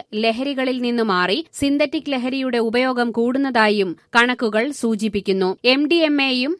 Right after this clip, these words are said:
എൽ എസ് ഡി സ്റ്റാമ്പും പോലുള്ളവയാണ് സിന്തറ്റിക് ലഹരികൾ. ഇവയ്ക്ക് വില കൂടുതലാണെങ്കിലും സൂക്ഷിക്കാനും ഉപയോഗിക്കാനും എളുപ്പമാണെന്നതും മണിക്കൂറുകളോളം ലഹരി നിൽക്കുമെന്നതുമാണ് ലഹരി ഉപയോക്താക്കളെ ഇതിലേക്ക് ആകർഷിക്കുന്ന ഘടകം. അന്താരാഷ്ട്ര വിപണിയിൽ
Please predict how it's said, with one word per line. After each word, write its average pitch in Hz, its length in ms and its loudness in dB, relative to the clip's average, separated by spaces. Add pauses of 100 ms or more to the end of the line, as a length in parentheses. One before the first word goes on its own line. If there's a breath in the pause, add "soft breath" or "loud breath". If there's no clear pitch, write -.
എൽ 254 260 2
എസ് 330 160 -2
ഡി 311 100 2
സ്റ്റാമ്പും 277 500 0
പോലുള്ളവയാണ് 240 800 2
സിന്തറ്റിക് 262 560 -2
ലഹരികൾ. 190 440 0 (120)
ഇവയ്ക്ക് 240 380 -2
വില 247 240 -2
കൂടുതലാണെങ്കിലും 226 960 2
സൂക്ഷിക്കാനും 269 760 -2
ഉപയോഗിക്കാനും 247 760 0 (160)
എളുപ്പമാണെന്നതും 240 960 4
മണിക്കൂറുകളോളം 254 920 0
ലഹരി 233 340 0
നിൽക്കുമെന്നതുമാണ് 240 480 0 (680 soft breath)
ലഹരി 269 340 0
ഉപയോക്താക്കളെ 233 800 2 (120)
ഇതിലേക്ക് 226 520 -2 (160)
ആകർഷിക്കുന്ന 233 720 -2 (120)
ഘടകം. 190 460 0 (220)
അന്താരാഷ്ട്ര 320 640 0
വിപണിയിൽ 254 540 -2